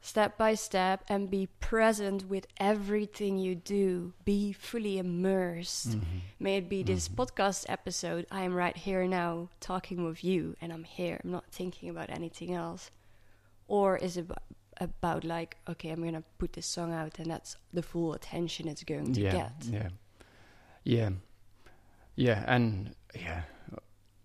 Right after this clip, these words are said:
Speaker 2: that, for me, the trouble is, or the struggle
Speaker 1: <laughs>
Speaker 2: is always, and I mean, it's the, the modern social media age, is, like, making value judgments about yourself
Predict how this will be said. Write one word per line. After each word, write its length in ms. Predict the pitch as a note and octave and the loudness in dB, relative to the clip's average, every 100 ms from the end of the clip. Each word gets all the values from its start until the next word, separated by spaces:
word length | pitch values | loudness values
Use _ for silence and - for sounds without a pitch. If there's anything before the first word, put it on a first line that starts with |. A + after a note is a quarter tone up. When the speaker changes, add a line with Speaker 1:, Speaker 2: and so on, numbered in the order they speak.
| - - | -20 -12
Speaker 2:
that, 500 | - A2+ A2 G#2+ G#2+ - - - - - - - - - - _ - - | -6 0 2 2 0 -8 -20 -20 -20 -20 -20 -20 -20 -20 -20 _ -20 -14
for 180 | - | -4
me, 460 | G#2+ A2 G#2+ G#2+ - - - | 0 2 2 0 -4 -10 -10
the 140 | A2 G#2+ | -6 -6
trouble 460 | - A#2 G#2 G#2+ | 0 0 0 -2
is, 200 | G#2+ - - - - - | -2 -4 -8 -18 -16 -10
or 80 | G#2+ | -8
the 80 | G#2 | -4
struggle 560 | - B2 A2 G#2+ F#2 - - - | 4 4 4 0 -4 -8 -20 -16
Speaker 1:
<laughs> 240 | - F3 | -12 -4
Speaker 2:
is 180 | A2 A2 | 0 6
always, 340 | A#2 A2 G2+ - - - - - - - - | 6 6 2 -6 -16 -20 -20 -20 -20 -20 -2
and 160 | A#2+ A#2 | 2 4
I 120 | G2+ | 4
mean, 180 | G#2 G#2 | 2 0
it's 220 | G#2+ A2+ | -2 -2
the, 300 | - G#2+ G#2 - | -2 -2 -4 -6
the 180 | G#2+ | -2
modern 580 | G#2+ A2 A2 A2+ A2 G#2 | 0 2 2 0 -2 -2
social 420 | F#2 - A2 - G#2+ | -2 0 0 0 0
media 460 | G#2+ G#2+ G#2 G#2 | 2 0 0 -2
age, 500 | - A2 G#2+ - - - - - - | -2 -2 -2 -4 -8 -10 -20 -18 -6
is, 100 | G#2+ | 0
like, 140 | A2 | 2
making 380 | A2 A2+ A2 G#2 | 4 2 0 0
value 440 | G2+ A2 A2+ G#2+ G#2 | 4 4 4 2 0
judgments 560 | G#2 G#2 - G#2 - | 0 -2 -4 -6 -6
about 320 | G2 G#2 - | -4 -2 -2
yourself 800 | - A2 - A2+ G2+ G2 - - | -4 -2 2 2 2 -2 -12 -20